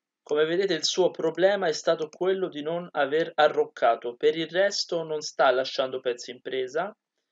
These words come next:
Eh, non sta commettendo grossi errori, mi sembra che abbia un certo grado di precisione nel gioco, quindi questo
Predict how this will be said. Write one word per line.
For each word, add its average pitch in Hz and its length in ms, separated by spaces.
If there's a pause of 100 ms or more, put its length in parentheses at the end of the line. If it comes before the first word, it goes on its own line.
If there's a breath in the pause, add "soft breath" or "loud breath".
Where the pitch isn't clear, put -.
(560)
Eh, 139 240
non 160 180
sta 190 220
commettendo 151 640
grossi 131 360
errori, 131 380
mi 131 100
sembra 143 340
che 151 100
abbia 147 320
un 143 180
certo 160 380
grado 147 320
di 131 140
precisione 135 720
nel 123 180
gioco, 117 440
quindi 127 340
questo 120 640